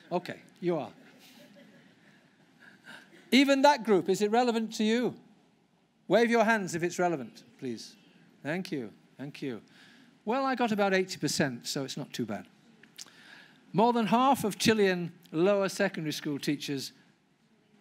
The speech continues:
work in schools with more than thirty percent of socioeconomically disadvantaged backgrounds.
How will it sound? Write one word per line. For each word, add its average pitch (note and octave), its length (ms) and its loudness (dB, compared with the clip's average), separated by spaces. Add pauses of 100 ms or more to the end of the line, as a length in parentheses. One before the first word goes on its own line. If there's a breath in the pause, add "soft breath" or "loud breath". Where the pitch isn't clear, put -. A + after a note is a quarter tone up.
(140)
work G3 320 0
in G3 120 -2
schools E3+ 600 -2
with D3 140 -4
more D#3+ 240 -2
than D3+ 160 -8
thirty F#3 340 -4
percent D#3 420 -6
of C3+ 60 -8
socioeconomically C#3+ 1000 -8 (240 loud breath)
disadvantaged B2+ 920 -8 (320)
backgrounds. G2 720 -10